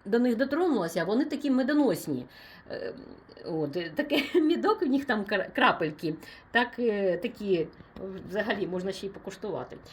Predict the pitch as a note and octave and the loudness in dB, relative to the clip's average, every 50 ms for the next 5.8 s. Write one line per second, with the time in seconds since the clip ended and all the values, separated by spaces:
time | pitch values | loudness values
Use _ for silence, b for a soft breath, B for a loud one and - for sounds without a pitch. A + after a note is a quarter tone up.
0 | B B B B B B - B3 A#3 A3 C4 D4+ G#4 A#4+ - - G3+ G3 A3+ A#3 | B B B B B B -2 -2 0 2 4 2 2 2 2 0 0 2 0 -2
1 | A#3 - E4+ F#4+ F#4+ - C#4+ C4+ B3+ A#3 A#3+ C4 B3+ B3+ B3+ - G3 F3 D#3+ - | 0 0 -2 -2 0 0 0 2 4 4 2 2 0 -2 -4 -4 -4 -4 -4 -4
2 | - D#3+ D#3+ F#3+ A3 C#4 F4+ G4+ F#4 - - C#4 D#4 F4 E4 - - B3 C4+ D4 | -4 -4 -4 -2 -2 -2 -2 -2 -2 -4 -4 -4 -4 -2 -4 -4 -4 0 2 2
3 | D4 C#4+ C#4 C#4 - F4+ E4 B3 G3+ E3+ D#3+ F3 E3+ E3 D3 C#3 C3+ B2+ B2 A#2+ | 2 2 0 0 2 2 4 4 2 2 0 -2 -2 0 2 2 0 0 -2 -4
4 | B2 - B B B B B B E3 G#3 A3+ A#3 G3 - - G#3+ A#3+ C4+ C4+ C4 | -8 -10 B B B B B B -2 0 2 2 2 0 0 -2 -2 -2 -2 -2
5 | B3+ B3+ B3+ - C4+ C4+ - - G#4 G#4 F4 - - - D3+ D3 | -4 -4 -4 -6 -12 -10 -6 -4 -2 0 0 -2 -2 -4 -4 -4